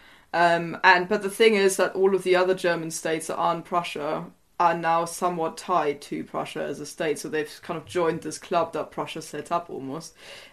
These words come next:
And so Bismarck tries to give them a, a degree of federalism, similarly to the U S actually, I would say, in the sense that the, the individual states have quite a lot of rights in Germany as well.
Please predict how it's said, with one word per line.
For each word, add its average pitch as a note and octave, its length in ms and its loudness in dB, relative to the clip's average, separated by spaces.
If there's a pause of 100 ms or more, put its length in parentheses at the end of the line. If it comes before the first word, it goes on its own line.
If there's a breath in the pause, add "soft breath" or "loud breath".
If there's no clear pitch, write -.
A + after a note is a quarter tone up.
And E3 160 -2
so F#3 160 4
Bismarck F3+ 400 2
tries F3+ 460 4
to E3 280 -4
give E3 240 -2
them E3+ 180 -4
a, D#3+ 120 -2
a F3 120 -2
degree F3 360 -2
of E3 100 -2
federalism, E3+ 580 -4
similarly F3+ 520 2
to F3 200 -4
the D#3+ 380 -2
U D#3+ 160 -2
S E3+ 220 -4
actually, D3 340 -6
I C#3+ 80 -4
would D3 160 -2
say, D3+ 260 -4
in D3 60 -2
the D#3 80 -8
sense D#3 360 -6
that D3+ 140 -8
the, D#3+ 140 -6
the E3 140 -6
individual D#3+ 500 -6
states D3+ 460 -4
have D#3 200 -8
quite - 280 -4
a - 20 -6
lot C#3+ 160 -6
of D3 200 -10
rights C#3 280 -6
in C#3+ 140 -10
Germany D3 420 -8
as - 140 -14
well. D3 260 -8